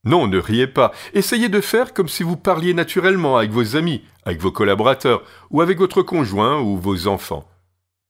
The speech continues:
Vous verrez si vous devez réduire votre rythme et la tonalité de votre voix pour ne pas être trop agressif.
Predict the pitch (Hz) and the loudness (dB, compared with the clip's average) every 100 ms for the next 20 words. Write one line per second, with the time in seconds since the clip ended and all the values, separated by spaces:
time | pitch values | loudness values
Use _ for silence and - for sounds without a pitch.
0 | _ _ _ - 98 113 143 180 - 82 | _ _ _ -8 0 2 2 -2 -4 -6
1 | 87 82 95 90 95 87 95 98 190 143 | -8 -6 -6 -2 -2 0 -4 -4 -6 -4
2 | 90 - 87 90 - 95 78 - _ _ | -6 -2 -2 -2 -6 -8 -10 -14 _ _
3 | - 87 82 82 87 85 85 - 98 87 | -6 -4 -4 -6 -6 -4 -4 -6 -4 -4
4 | 82 90 80 117 139 - _ _ - 135 | -4 -6 -4 -4 -4 -14 _ _ -6 -2
5 | 135 147 120 151 147 - 123 117 104 117 | 0 0 0 -2 -2 -4 -2 -2 -2 -4
6 | - 76 - - | -6 -12 -12 -20